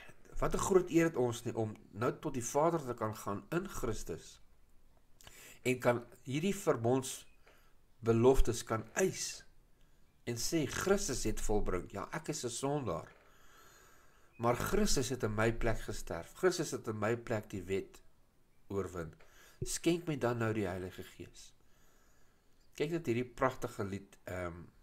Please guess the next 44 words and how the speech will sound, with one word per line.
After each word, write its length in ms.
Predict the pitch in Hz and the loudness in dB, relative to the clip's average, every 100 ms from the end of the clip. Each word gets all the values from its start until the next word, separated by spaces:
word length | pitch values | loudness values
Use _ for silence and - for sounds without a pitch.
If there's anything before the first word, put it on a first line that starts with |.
| - | -14
in 80 | |
die 140 | 113 107 | -8 -4
Advent 340 | 123 120 104 | -2 -2 -4
Loflieder, 580 | 98 110 113 92 90 90 | 0 0 0 -4 -2 -4
lied 220 | 95 95 | -4 -10
twee 240 | - 110 107 | -6 -4 -4
sewe 500 | - 101 92 92 92 | -4 -6 -4 -4 -6
een. 140 | 90 | -4
En 80 | 101 | -4
ek 140 | 117 | 0
wil 100 | 123 | 2
dit 120 | 120 | 0
graag 340 | - - 143 - | 0 4 4 4
met 200 | 117 - | -8 -8
u 120 | 107 101 | -10 -8
deel. 360 | 101 98 95 - - - - - | -2 0 -2 -4 -20 -20 -20 -12
En 100 | 107 | -4
dit 160 | 107 120 | -2 0
is 120 | 117 | 0
wat 160 | 117 113 | 2 -2
ek 140 | 107 | -4
vandag, 480 | 101 101 104 - - | -4 0 -2 -2 -8
eh, 220 | - 90 87 | -4 -4 -2
wil, 200 | 95 95 98 | -4 -6 -6
mee 180 | 101 | -6
wil 160 | 98 98 | -2 -2
afsluit. 540 | 90 - - 87 - - - - - - - - | -2 -4 -6 -6 -8 -18 -20 -20 -20 -20 -20 -8
Eh, 140 | 95 | -4
lied 240 | 104 127 127 | 0 -2 -2
twee 200 | 135 127 | -2 0
sewe 320 | - 113 101 | 0 0 0
een 80 | 104 | -2
in 120 | 98 | 0
Advent 380 | 104 104 101 98 | -2 -2 -6 0
Loflieder. 480 | 98 95 95 87 | 0 0 0 2
Ek 140 | - - | 2 2
het 80 | 123 | -2
nou 120 | 127 | -2
net 140 | 139 | 0
die 100 | 143 | -2
eerste 320 | 101 117 - | 0 0 0
vers 400 | 107 101 98 90 | -4 0 0 -2
hier 200 | - 85 | -6 -8
gesit. 400 | 80 - 78 76 | -8 -8 -6 -8